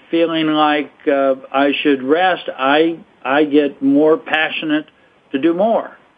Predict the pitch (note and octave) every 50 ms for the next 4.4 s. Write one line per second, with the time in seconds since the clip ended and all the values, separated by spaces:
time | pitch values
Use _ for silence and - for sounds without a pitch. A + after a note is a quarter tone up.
0 | _ _ _ _ _ _ D#3+ D3 C#3 C#3 C#3 C#3 C#3 C#3 C#3 C3+ C3 C3 D#3 E3
1 | F#3 G3+ - - - - - _ _ _ _ _ _ D#3+ D#3 D#3 E3 E3+ E3 E3+
2 | F#3 G#3 A3 F#3+ C#3 A#2+ A#2+ B2+ C3+ C#3 C#3+ C#3+ D3 D3 C#3 - - - _ -
3 | B2+ C3+ C#3+ D3+ D#3+ E3 D#3+ D3+ D3+ - - _ - C3+ B2+ C3 C3+ D3+ E3 F3+
4 | F3+ F3 E3 D3+ D3 D3+ D3+